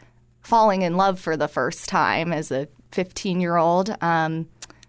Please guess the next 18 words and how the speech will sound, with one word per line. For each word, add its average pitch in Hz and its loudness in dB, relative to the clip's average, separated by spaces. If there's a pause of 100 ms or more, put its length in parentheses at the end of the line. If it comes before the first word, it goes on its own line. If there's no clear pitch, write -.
(140)
my, 175 0
my 175 -2
high 196 -2
school 180 -2
sweetheart, 185 -2
who 185 -4
was 170 -4
also, 160 -2 (580)
uh, 170 4
my 180 2
neighbor, 196 2
was 180 2
scaling 202 2
the 185 0
fence 185 0
to 190 -2
the 175 -2
backyard 180 0